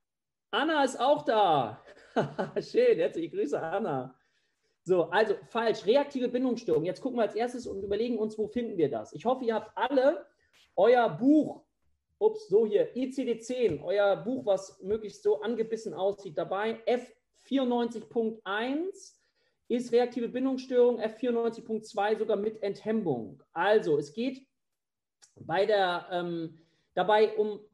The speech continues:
Folgendes, was ihr euch vergegenwärtigen dürft. Es ist also falsch. Es hat also nichts in dem Sinne mit Autismus zu tun. Ja, also, ähm, es gibt ambivalente Reaktionen, ähm,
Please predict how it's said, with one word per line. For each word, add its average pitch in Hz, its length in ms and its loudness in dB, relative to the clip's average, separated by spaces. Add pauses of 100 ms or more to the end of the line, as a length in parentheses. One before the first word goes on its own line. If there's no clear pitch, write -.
(140)
Folgendes, 240 480 2
was 214 160 -4
ihr - 80 -2
euch 202 200 -2 (200)
vergegenwärtigen 180 800 -2
dürft. 110 260 -4
Es 175 140 -8
ist - 260 -12
also 180 220 -2
falsch. 160 480 -2
Es 156 160 -12
hat 240 140 -6
also 185 200 -4
nichts 196 480 -2
in 180 140 -8
dem 214 240 -2
Sinne 220 400 0 (260)
mit 214 300 0
Autismus 190 920 -2 (300)
zu - 180 -4
tun. 202 720 -2 (440)
Ja, 185 400 -4
also, 175 520 2 (320)
ähm, 180 240 0
es 185 140 -8
gibt - 220 -6
ambivalente 220 640 0
Reaktionen, 240 1040 0
ähm, 202 540 -4